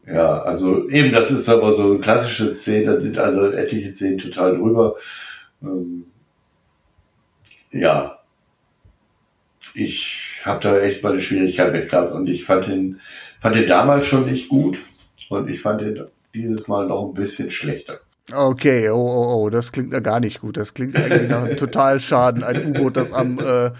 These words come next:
Speaker 2: Meeresgrund zerschellt und da liegen bleibt. Äh, hast du denn irgendwas auf der Habenseite, was wir noch da entgegenhalten können?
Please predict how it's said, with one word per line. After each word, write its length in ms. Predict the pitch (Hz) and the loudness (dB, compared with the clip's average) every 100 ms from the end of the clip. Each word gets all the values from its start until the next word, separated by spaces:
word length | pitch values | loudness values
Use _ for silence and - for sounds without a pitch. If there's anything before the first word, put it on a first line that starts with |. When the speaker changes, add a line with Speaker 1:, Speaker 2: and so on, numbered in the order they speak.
| - - | -16 -2
Speaker 2:
Meeresgrund 720 | 135 151 139 127 - 135 143 | 2 4 2 -4 -2 0 0
zerschellt 480 | - 135 - 143 143 | 0 -2 2 2 2
und 100 | 131 | 0
da 60 | 131 | 0
liegen 320 | 135 143 113 | 0 -2 -2
bleibt. 360 | 117 110 110 - - - - - - | -2 -2 -6 -14 -20 -20 -20 -20 -12
Äh, 80 | - | 2
hast 400 | 156 156 180 - | 4 4 2 2
du 60 | 220 | 2
denn 160 | 156 | 4
irgendwas 340 | 156 165 156 151 | 4 2 2 2
auf 140 | 135 | 0
der 140 | 131 117 | 2 4
Habenseite, 760 | 117 120 113 117 113 110 104 - _ _ _ _ _ _ _ _ | 4 2 0 0 0 -2 -6 -6 _ _ _ _ _ _ _ _
was 220 | 127 120 | -4 0
wir 160 | 127 117 | -2 0
noch 160 | 123 | -2
da 120 | 131 123 | 0 -2
entgegenhalten 920 | 123 120 160 151 110 101 117 131 120 | -2 2 4 4 -2 -2 -4 -4 -6
können? 400 | 120 104 101 | -4 -4 -4